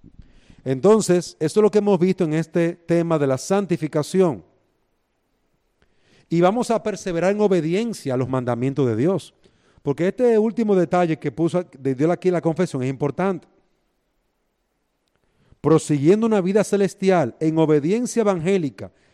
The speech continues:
a todos los mandatos de Cristo. Querido hermano, no podemos ser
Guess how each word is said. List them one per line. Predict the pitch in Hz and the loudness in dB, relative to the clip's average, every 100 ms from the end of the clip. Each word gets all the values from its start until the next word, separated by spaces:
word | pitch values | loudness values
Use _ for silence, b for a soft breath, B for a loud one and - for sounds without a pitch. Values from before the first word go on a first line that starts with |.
| _ _ | _ _
a | 131 127 | -6 -4
todos | 156 160 | -2 0
los | 185 | 0
mandatos | 165 151 135 131 143 165 | 0 -4 -4 -2 -2 -4
de | 160 151 | -6 -4
Cristo. | 175 208 - - 85 _ _ _ _ _ _ _ _ _ _ | -2 -4 -4 -14 -20 _ _ _ _ _ _ _ _ _ _
Querido | 110 165 196 | -2 4 4
hermano, | 180 190 170 131 - _ _ _ _ | 4 2 2 -2 -8 _ _ _ _
no | 117 135 | -4 -2
podemos | 151 165 170 165 | 0 0 -2 -4
ser | - 156 139 147 | -2 0 -2 -4